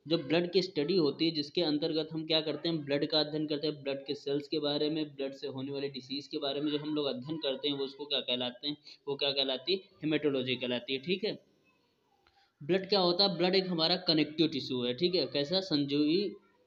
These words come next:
ऊतक है। Connective tissue मतलब ये एक parts को दूसरे पार्ट से connect करके रखा था, इसलिए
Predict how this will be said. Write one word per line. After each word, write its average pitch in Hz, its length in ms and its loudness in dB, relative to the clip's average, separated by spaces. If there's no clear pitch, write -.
ऊतक 156 420 2
है। 120 80 -6
Connective 165 340 2
tissue 180 200 -2
मतलब 185 280 0
ये 190 160 6
एक 175 240 4
parts 156 300 0
को 180 100 -2
दूसरे 160 300 0
पार्ट 143 220 -2
से 180 100 0
connect 151 340 0
करके 131 260 2
रखा 123 180 -6
था, 180 100 0
इसलिए 196 340 2